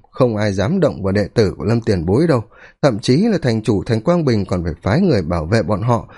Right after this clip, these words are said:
bởi vì nếu họ xảy ra chuyện gì thì y khó mà gánh nổi." Phó Trọng nói xong thở phào một cái,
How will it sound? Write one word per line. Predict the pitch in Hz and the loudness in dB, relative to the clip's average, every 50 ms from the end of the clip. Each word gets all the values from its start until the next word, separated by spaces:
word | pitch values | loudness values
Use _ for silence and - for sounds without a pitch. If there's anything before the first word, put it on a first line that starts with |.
| - - - - _ | -20 -20 -20 -8 _
bởi | - 135 131 | 2 2 2
vì | 127 131 | 2 2
nếu | 131 151 190 | 0 0 0
họ | 202 190 151 104 | 0 0 -2 -2
xảy | - - 107 92 98 | -2 -2 -2 -2 0
ra | 139 156 | -2 -2
chuyện | - - 123 76 87 | 0 -2 -2 -2 0
gì | 101 110 107 98 82 78 | 0 2 2 2 0 -2
thì | 92 87 | -4 -2
y | 95 113 110 104 92 90 - 98 107 | 0 0 0 -2 -4 -6 -8 -4 -2
khó | 110 113 | 0 0
mà | 170 226 170 95 | 2 2 0 0
gánh | 76 - 92 147 196 220 | 0 0 0 2 2 2
nổi." | 156 101 78 - - _ _ _ _ _ _ _ - - - - - - | 2 0 0 -4 -8 _ _ _ _ _ _ _ -20 -20 -20 -20 -20 0
Phó | - - 185 202 | 2 2 2 4
Trọng | - 170 123 107 | 2 -2 -2 0
nói | 117 120 156 | -2 -2 -2
xong | 175 - - 170 170 170 170 | -2 -2 -2 0 0 0 0
thở | - 123 90 90 | 0 0 0 -2
phào | - - 113 104 95 | -2 -2 0 0 0
một | 90 85 78 - - | 0 -2 -4 -4 -2
cái, | - 90 120 165 214 | -2 0 2 0 0